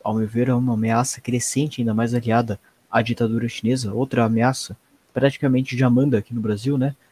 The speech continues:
já até se fala em bancada chinesa no Senado, e é isso aí. Agradeço também todo mundo que, é, compa-, comentou aí no chat conosco,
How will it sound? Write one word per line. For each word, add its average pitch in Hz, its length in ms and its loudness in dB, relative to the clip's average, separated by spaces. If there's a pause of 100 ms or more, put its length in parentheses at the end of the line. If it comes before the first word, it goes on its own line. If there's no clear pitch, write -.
(180)
já 220 80 0
até 135 160 0
se - 140 -6
fala 139 260 2
em 117 100 2
bancada 120 460 0
chinesa 123 560 2
no 107 120 -4
Senado, 131 520 -2 (720)
e 135 100 -2
é 135 40 2
isso 135 220 -2
aí. 113 120 0
Agradeço 131 420 0
também 143 220 -2
todo 139 220 2
mundo 127 240 2
que, 101 640 -2
é, 104 360 -2
compa-, 120 360 -4
comentou 120 500 -2
aí 117 120 2
no 110 100 -4
chat - 320 -6
conosco, 143 460 -2